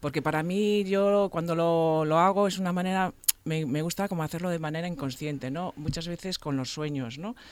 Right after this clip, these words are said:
Eh, tiene un componente muy onírico porque está muy influido por el surrealismo y por el dadaísmo y, y entonces, por ejemplo, hay una obra que se llama Pesadilla, que yo hice nada más levantarme de una pesadilla y en esa man-, en ese momento tan entre el sueño y la realidad,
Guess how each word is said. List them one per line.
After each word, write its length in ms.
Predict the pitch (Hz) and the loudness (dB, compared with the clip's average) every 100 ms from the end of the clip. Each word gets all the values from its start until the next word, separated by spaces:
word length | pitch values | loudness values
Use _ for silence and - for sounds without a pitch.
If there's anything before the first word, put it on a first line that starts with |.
| - - - | -20 -18 -8
Eh, 400 | 131 135 131 131 | -4 -2 -2 -4
tiene 200 | 147 156 | -6 -6
un 80 | 160 | -4
componente 420 | 156 139 147 143 | -6 -4 -4 -4
muy 160 | 143 139 | -2 -2
onírico 540 | 143 190 208 202 190 | -2 -4 -6 -6 -6
porque 260 | 160 - 131 | -6 -6 -8
está 240 | - 147 | -4 -2
muy 560 | 151 147 143 139 135 135 | 0 2 2 4 4 2
influido 400 | 135 139 151 139 | 0 -2 -2 -2
por 120 | 139 | -2
el 40 | |
surrealismo 600 | 120 131 131 131 156 175 175 | -2 -4 -2 -2 -2 -2 -2
y 60 | |
por 140 | 143 131 | -2 -4
el 40 | |
dadaísmo 600 | 127 123 139 185 208 226 262 - - - - | -4 -4 -4 -4 -2 -2 -4 -12 -20 -18 -4
y, 460 | 143 143 139 131 123 113 107 98 - - - | 0 2 2 2 2 0 -2 -6 -12 -16 -6
y 120 | 135 | -4
entonces, 280 | 135 139 156 | -2 -4 -4
por 120 | 156 | -6
ejemplo, 280 | 151 165 160 | -4 -4 0
hay 100 | 156 | 0
una 240 | 151 147 | 2 4
obra 220 | 170 170 156 | 4 2 -2
que 100 | 110 | -2
se 100 | 135 | 0
llama 160 | 151 | -2
Pesadilla, 680 | - 131 135 127 175 170 175 | -2 -4 -4 -4 -4 0 -2
que 160 | - 135 | 0 -2
yo 120 | 139 | 0
hice 300 | 156 160 175 | -2 -2 -2
nada 240 | 160 143 | 0 0
más 160 | 143 151 | 0 0
levantarme 540 | 147 147 143 147 151 | 0 -2 -2 -2 -2
de 80 | 151 | -2
una 160 | 147 139 | 0 -2
pesadilla 680 | 143 143 147 160 160 170 180 | -2 -2 -2 -2 0 0 0
y 340 | 147 135 131 | -2 -4 -6
en 180 | - 123 | -6 -4
esa 220 | 139 147 | -4 -4
man-, 220 | 156 156 156 | -4 -4 -2
en 180 | 143 | -2
ese 220 | 147 - 165 | -2 -2 -2
momento 480 | 160 160 165 156 151 | -2 -2 -4 -4 -2
tan 420 | 156 156 156 156 | -2 0 -2 0
entre 280 | 151 147 151 | 0 0 -2
el 80 | |
sueño 300 | 139 160 165 | -2 -2 -2
y 40 | 160 | 0
la 80 | 151 | 0
realidad, 460 | 151 147 160 180 | 0 0 2 2